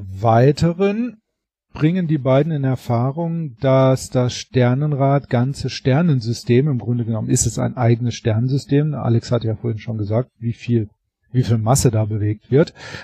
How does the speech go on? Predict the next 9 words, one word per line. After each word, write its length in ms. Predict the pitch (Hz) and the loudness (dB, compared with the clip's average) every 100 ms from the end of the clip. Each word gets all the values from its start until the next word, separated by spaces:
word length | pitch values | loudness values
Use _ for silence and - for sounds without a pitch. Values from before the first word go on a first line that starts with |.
| - _ | -20 _
int-, 240 | 165 156 - | 0 2 0
über 320 | 170 131 147 | -4 0 2
inter-, 420 | 156 175 175 - | 2 2 0 -2
sich 320 | 147 - 180 | -6 -2 -2
über 200 | 185 151 | -2 0
intergalaktische 760 | 160 175 175 147 147 - 147 156 | 0 0 0 2 0 -2 -6 -4
Entfernungen 520 | 143 - 123 123 135 | -4 0 0 2 -2
versetzen 520 | - 107 107 - 131 | -2 0 -2 -2 -4
kann. 280 | - 120 | 0 -2